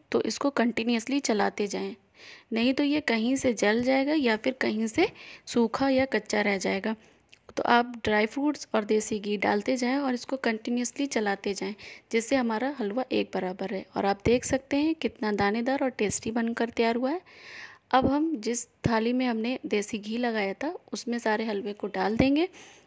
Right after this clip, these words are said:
और हाथों में घी लगा लेंगे और हाथों की हेल्प से इसको बिल्कुल चिकना कर लेंगे, एक बराबर कर लेंगे, जिससे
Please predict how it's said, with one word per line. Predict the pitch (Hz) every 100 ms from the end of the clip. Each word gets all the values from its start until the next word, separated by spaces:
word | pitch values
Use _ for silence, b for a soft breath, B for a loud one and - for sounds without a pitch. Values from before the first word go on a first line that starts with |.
| B
और | 262
हाथों | 247 220 220 285
में | 294 294
घी | 247 247 254
लगा | 262 254 254
लेंगे | 269 277 349 - -
और | 214 - 254
हाथों | 226 226 226 277
की | 277
हेल्प | 240 208 196
से | 269
इसको | 262 - 269
बिल्कुल | 262 208 - 370 - B B B
चिकना | 247 240 233 233
कर | 220
लेंगे, | 202 226 294
एक | - 226 214
बराबर | 208 196 202 202
कर | -
लेंगे, | 196 208 208 277
जिससे | 269 220 - 330